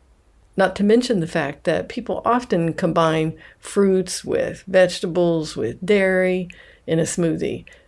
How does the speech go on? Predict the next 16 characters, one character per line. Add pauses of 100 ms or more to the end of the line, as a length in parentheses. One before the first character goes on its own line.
And
this
is
a
recipe
for
indigestion.
<laughs> (1080)
Yeah,
because
those
things
don't
digest
well
together.